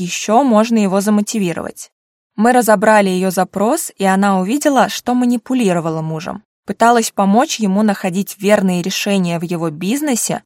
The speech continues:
что является катастрофической ошибкой. Это действие из позиции мамочки, а не любящей жены. Кроме того, мы обнаружили, что у нее самой есть собственные нереализованные амбиции.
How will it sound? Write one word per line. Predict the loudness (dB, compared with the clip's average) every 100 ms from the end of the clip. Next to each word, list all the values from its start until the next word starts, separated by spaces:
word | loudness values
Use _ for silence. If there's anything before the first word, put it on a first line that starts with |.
| _ -16
что | -4 -2
является | 0 0 2 4 4 0 -8
катастрофической | -6 -6 -4 -6 -2 -4 -4 -8 -6 -8 -6 -4
ошибкой. | -4 -4 -4 -6 -8 -16 _ _ _ _ _ -6
Это | -4 -4
действие | -2 0 0 -2 -4 -4
из | -2 -8
позиции | -6 -4 -4 -4 -2 0
мамочки, | 2 4 4 2 -2 -10 -6
а | -2
не | 0 0
любящей | 0 -2 -2 -2
жены. | 0 -2 -2 -8 _ _ _ _ -2
Кроме | 2 2 2
того, | 2 2 2 2
мы | 2
обнаружили, | 2 2 0 0 -2 -4
что | -4 -4
у | 0
нее | 0 0 -2
самой | -2 0 2 2 0
есть | -4 -6
собственные | -4 -4 -4 -10 -6 -2
нереализованные | 0 0 0 -2 -2 0 2 0 0
амбиции. | 0 0 -2 -6 -8 -12